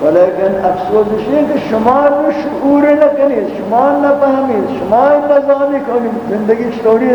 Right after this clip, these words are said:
زندگی چطوری، بعد از ذکر زندگی چونی، ابدی زندگی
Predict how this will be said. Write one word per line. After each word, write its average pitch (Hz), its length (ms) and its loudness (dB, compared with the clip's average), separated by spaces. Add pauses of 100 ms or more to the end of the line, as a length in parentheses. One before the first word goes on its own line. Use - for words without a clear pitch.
زندگی 214 480 0
چطوری، 226 400 2
بعد 190 360 2
از 196 160 2
ذکر 208 240 -2
زندگی 214 640 -2 (180)
چونی، 208 280 0
ابدی 202 440 0
زندگی 208 680 -2